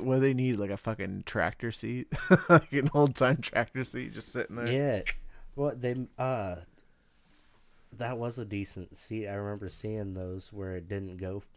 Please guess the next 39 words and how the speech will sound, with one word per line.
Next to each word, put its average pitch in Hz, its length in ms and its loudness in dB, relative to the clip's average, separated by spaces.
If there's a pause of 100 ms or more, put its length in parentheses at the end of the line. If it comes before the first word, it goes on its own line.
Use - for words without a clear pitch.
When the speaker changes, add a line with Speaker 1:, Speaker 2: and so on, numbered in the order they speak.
(380)
Speaker 2:
it 95 80 -8
didn't 95 260 -4
shoot - 340 -8
forward 101 480 -8
like 104 220 -10
that. 107 260 -8 (300)
It's 92 80 -14
just 95 180 -10
the 92 60 -10
back 90 380 -6
part, 104 320 -6 (100)
and 95 100 -8
that's 92 200 -8
kinda 95 200 -4
what 90 140 -4
it 87 60 -4
looked 90 320 -8
like. 87 320 -10 (760)
Just - 220 -8
smaller. 90 480 -8 (840)
Speaker 1:
Yeah. 85 220 -12 (580)
Speaker 2:
It 98 100 -8
was 87 240 -8
like, 92 160 -10
yeah, 87 240 -8
the 87 140 -8
old 92 280 -10
tractor 92 440 -10
seat 92 360 -14
shape. 90 300 -12 (1400)
Speaker 1:
That's - 120 -6
how 131 100 4
they 120 100 2
gotta 113 200 2
do 117 260 4
it, 101 160 -2
'cause, 107 240 -6
like, 92 220 -6
I, 87 120 -6